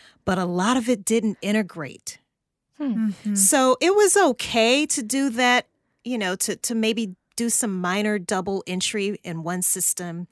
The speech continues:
Speaker 1: and then, integ-, you know, and then enter it into another type of system.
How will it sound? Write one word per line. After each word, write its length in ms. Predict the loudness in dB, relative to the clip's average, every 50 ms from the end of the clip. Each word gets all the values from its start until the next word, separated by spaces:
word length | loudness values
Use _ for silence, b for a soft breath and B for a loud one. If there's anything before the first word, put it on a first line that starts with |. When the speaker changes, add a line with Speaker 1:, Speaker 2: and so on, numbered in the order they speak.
| B B B B B _
Speaker 1:
and 160 | -10 -8 -6
then, 140 | -6 -8 -8
integ-, 300 | -6 -6 -6 -8 -8 -10
you 160 | -10 -8 -8
know, 100 | -6 -6 -6
and 140 | -6 -6
then 160 | -6 -6 -8 -8 -6
enter 300 | -6 -4 -2 -2 -2 -2
it 100 | -4 -4
into 240 | -4 -6 -6 -6 -6
another 340 | -6 -6 -6 -6 -6 -6 -8
type 300 | -8 -6 -6 -6 -6 -6
of 140 | -8 -6 -4
system. 580 | -4 -2 -2 -2 -2 -2 -2 -4 -8 -10 -12